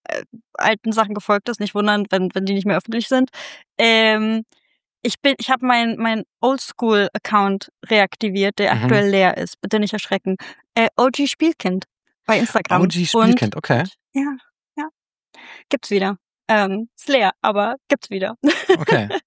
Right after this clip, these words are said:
Speaker 2: Und wird befüllt irgendwann demnächst?
Speaker 1: Wird befüllt. Das wird jetzt meine, meine, damit ich aufhöre zu vergessen, was ich so gespielt habe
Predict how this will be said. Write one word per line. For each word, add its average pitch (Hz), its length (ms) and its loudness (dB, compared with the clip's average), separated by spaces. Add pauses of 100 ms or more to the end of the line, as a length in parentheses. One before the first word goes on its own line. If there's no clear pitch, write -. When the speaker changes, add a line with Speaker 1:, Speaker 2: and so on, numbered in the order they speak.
(640)
Speaker 2:
Und 131 180 0
wird 156 160 2
befüllt 139 400 0
irgendwann 117 320 0
demnächst? 110 400 -4
Speaker 1:
Wird 285 220 2
befüllt. 262 360 0
Das 220 140 -4
wird 277 120 0
jetzt 302 140 0
meine, 254 500 2
meine, 233 380 0
damit 233 300 0
ich 262 140 -4 (140)
aufhöre 247 440 2
zu - 120 -14
vergessen, 233 420 0
was 220 120 0
ich 240 120 -4
so 220 80 -2
gespielt 233 460 -2
habe 247 340 2